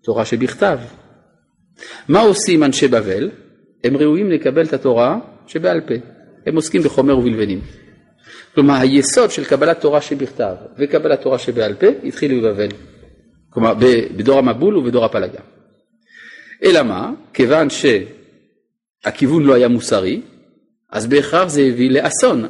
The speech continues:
אבל זה בנה בנפש של האדם את הצינורות המאפשרים לו בבוא הזמן לעשות את זה בצורה מתוקנת. ולכן ישראל באים ומתחילים מחדש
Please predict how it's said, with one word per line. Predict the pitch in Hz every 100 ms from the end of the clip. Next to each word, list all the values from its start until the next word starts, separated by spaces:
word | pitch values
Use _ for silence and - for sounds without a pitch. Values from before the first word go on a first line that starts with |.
| -
אבל | 127 131
זה | 120 131
בנה | 127 123 196
בנפש | 180 143 139 196 247 - 143 -
של | 131
האדם | 123 113 - 233 180 240 - _ _ _
את | 139
הצינורות | 156 147 - 151 156 196 269 - -
המאפשרים | 143 147 143 - 170 226 220
לו | 139
בבוא | 120 131 190
הזמן | 175 185 269
לעשות | 202 160 202
את | 180
זה | 190
בצורה | 175 190
מתוקנת. | 175 165 160 147 107 98 - - - - 113
ולכן | 117 123 220 170 139
ישראל | - - 127 113 131 214
באים | 123 113 98 110 220 - - _ _ _ _ _
ומתחילים | - 160 175 - 214 196 135 139
מחדש | 165 - 147 135 156 254 - - -